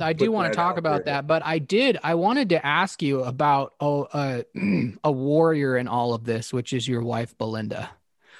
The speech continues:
Speaker 2: Mm, yeah,
Speaker 1: How
Speaker 2: yeah.
Speaker 1: did all of this affect Belinda? You had been dating Belinda for, you said, a few months before
Speaker 2: Yeah,
Speaker 1: your
Speaker 2: three
Speaker 1: accident?
Speaker 2: months.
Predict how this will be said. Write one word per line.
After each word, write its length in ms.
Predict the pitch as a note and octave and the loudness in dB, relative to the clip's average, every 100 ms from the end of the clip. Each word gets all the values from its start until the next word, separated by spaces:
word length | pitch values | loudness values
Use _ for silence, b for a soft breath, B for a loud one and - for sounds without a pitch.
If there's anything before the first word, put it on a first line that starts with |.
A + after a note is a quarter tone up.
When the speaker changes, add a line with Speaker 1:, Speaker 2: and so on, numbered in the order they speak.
| E3+ | -4
Speaker 2:
Mm, 440 | D3+ E3 D#3 C#3 | 0 2 4 2
yeah, 640 | A#2 A#2 A2+ A2 E2 - E2+ | 4 2 2 -2 -6 -8 -2
Speaker 1:
How 180 | D#3+ G3 | 0 2
Speaker 2:
yeah. 60 | |
Speaker 1:
did 140 | G#3 G3+ | 2 2
all 340 | C#3+ D3+ D#3+ | 2 4 4
of 120 | D3 | 2
this 260 | D3 D3+ - | 0 -2 -4
affect 420 | C3+ C3+ C#3 C3+ _ | -6 -4 -4 -6 _
Belinda? 460 | B2+ A#2+ A#2 A2+ A2 | -4 -2 -2 -2 -2
You 240 | A#2+ F3+ | 0 0
had 200 | F3+ F#3+ | 0 0
been 240 | F3 E3+ D3 | 0 0 0
dating 420 | C#3+ D3+ E3 D#3+ | -2 -2 -4 -2
Belinda 600 | D#3 C#3 B2+ B2 B2 B2+ | 0 0 0 0 0 -2
for, 480 | - - C3+ B2+ B2 | -8 -4 0 2 0
you 180 | C3+ | -2
said, 240 | C3 D3+ C#3 | -2 0 -2
a 60 | |
few 240 | B2 D#3 D3 | -2 -2 0
months 680 | C3+ C3+ F#3+ - - - - _ - | 0 0 -2 -6 -14 -18 -20 _ -8
before 260 | C#3+ D#3+ | -4 0
Speaker 2:
Yeah, 100 | B2+ | 2
Speaker 1:
your 80 | C3+ | 2
Speaker 2:
three 80 | C#3 | -2
Speaker 1:
accident? 400 | D#3+ - F3 F3+ | -4 -4 -2 -2
Speaker 2:
months. 180 | G#3 | -4